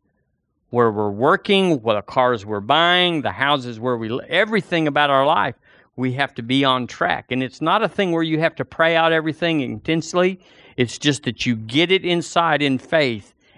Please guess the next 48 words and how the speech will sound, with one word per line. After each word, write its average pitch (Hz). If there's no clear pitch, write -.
and 110
you 113
have 110
a 104
witness 131
with 135
your 110
faith. 110
This 120
thing's 113
working. 117
Just 165
like 180
you 175
have 151
a 131
witness 165
with 160
your 131
senses, 123
it's 151
time 165
to 131
turn 151
the 135
air 147
conditioner 110
on, 90
or 104
it's 113
time 156
to 143
turn 151
the 139
heater 127
up, 101
or 101
whatever. 123
You 120
have 131
a 110
sense -
about 117
it 120
that 117
you 135
just 127
know. 117